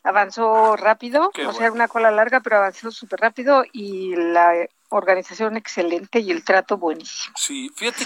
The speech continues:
Speaker 2: que yo es lo que más destaco de las dos veces, la
Speaker 1: Ajá.
Speaker 2: organización y el trato. El trato es excepcional.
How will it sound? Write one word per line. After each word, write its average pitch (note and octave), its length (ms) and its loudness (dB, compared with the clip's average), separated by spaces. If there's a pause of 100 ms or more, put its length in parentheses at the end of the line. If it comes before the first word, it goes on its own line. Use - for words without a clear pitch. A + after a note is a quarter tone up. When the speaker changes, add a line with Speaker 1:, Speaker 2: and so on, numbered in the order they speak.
Speaker 2:
que F3 100 -10
yo G3 140 -6
es G3 60 -12
lo G3+ 120 -8
que D#3+ 120 -10
más D#3+ 160 -4
destaco C#3 440 -6
de C3 60 -10
las B2+ 160 -10
dos F3 180 -6
veces, D#3+ 460 -10 (680)
la D3 140 -2
Speaker 1:
Ajá. F#3+ 100 8
Speaker 2:
organización E3 680 -4 (220)
y C3+ 160 -10
el A#2+ 120 -14
trato. C#3+ 300 -6
El C3 100 -12
trato A3 360 -6
es - 240 -6
excepcional. C3+ 960 -4